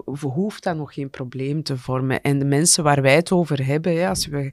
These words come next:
hè, gaan kijken naar de diagnostiek, hoe we het onderzoeken, mensen die daar hoog op scoren, die vertonen echt wel heel ernstige problemen die duidelijk zichtbaar zijn over heel het leven op verschillende levensdomeinen. Dus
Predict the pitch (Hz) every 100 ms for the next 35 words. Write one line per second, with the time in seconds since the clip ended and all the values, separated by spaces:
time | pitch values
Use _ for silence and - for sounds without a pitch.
0 | - - - - 185 156 147 - 151 160
1 | 165 147 143 135 147 135 143 139 - 190
2 | - 160 151 147 143 139 - 190 - 196
3 | - - - - - 139 147 170 143 151
4 | 139 131 151 131 139 147 139 - - 147
5 | 151 165 147 139 139 - 135 135 131 -
6 | 139 120 113 135 143 147 151 _ 147 151
7 | 170 180 165 - 147 143 147 170 196 202
8 | - - - 160 139 139 165 190 - 180
9 | 180 170 165 165 151 147 147 131 147 185
10 | - 156 156 156 156 139 - - - 160
11 | 151 139 139 139 135 - 135 127 120 135
12 | 143 143 135 -